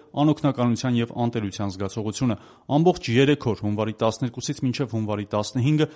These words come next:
զոհերի հուղարկավորությունն ու դրան հետևած բախումները, քաղաքացիներն այդպես էլ չլսեցին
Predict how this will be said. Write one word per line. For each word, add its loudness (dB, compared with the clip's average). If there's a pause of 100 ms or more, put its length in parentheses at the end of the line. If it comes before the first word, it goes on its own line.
(100)
զոհերի 0
հուղարկավորությունն 0
ու -6
դրան 0
հետևած -4
բախումները, 0 (280)
քաղաքացիներն 0
այդպես -4
էլ -4
չլսեցին 0